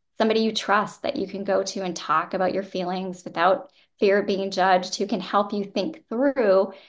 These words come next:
how do you move beyond that. Because sometimes it can,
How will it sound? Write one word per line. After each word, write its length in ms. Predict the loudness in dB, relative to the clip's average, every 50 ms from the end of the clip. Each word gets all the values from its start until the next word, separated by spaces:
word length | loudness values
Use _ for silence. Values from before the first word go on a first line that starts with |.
| _ _ _ _ _
how 240 | -4 0 2 2 4
do 100 | 2 0
you 300 | 0 0 0 0 0 -2
move 220 | -2 -4 -4 -4 -4
beyond 340 | -2 0 2 2 0 0
that. 260 | -2 -4 -4 -6 -8 -10 _ _ _ _ _ _ _ _
Because 200 | -8 -4 -4 0
sometimes 460 | 2 2 0 2 4 2 2 2 0 -2
it 140 | -2 -2
can, 500 | -4 -6 -6 -4 -4 -4 -6 -8 -8 -10